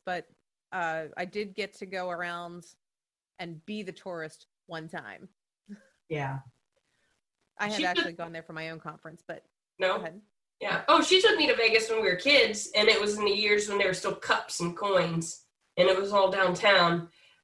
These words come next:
Speaker 3: And so that's a fun memory, is having all those cups and this and that. But then, yeah, ever since, I try to put, like, one co-, semi,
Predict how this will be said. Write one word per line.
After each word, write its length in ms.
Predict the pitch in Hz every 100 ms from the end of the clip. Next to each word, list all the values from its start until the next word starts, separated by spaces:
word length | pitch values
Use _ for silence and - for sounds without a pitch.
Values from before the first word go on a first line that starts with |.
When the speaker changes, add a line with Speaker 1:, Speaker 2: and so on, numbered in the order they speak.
| _ 196
Speaker 3:
And 100 | 202
so 200 | 220 214
that's 220 | 233 233
a 60 |
fun 280 | 220 208 196
memory, 540 | 196 196 185 175 180 -
is 160 | 185 180
having 340 | 196 190 190
all 120 | 175 170
those 420 | 170 160 - - -
cups 300 | 170 - 175
and 120 | 170
this 180 | 165 180
and 100 | 180
that. 220 | 170 -
But 120 | -
then, 200 | 190 185
yeah, 240 | 185 190 180
ever 140 | 185 392
since, 580 | - 180 180 - - - _ _ _ _
I 160 | - 427
try 180 | 494 427
to 60 |
put, 160 | 339 294
like, 200 | 262 -
one 340 | 233 247 269 262
co-, 140 | 254 233 -
semi, 600 | - 247 254 254 240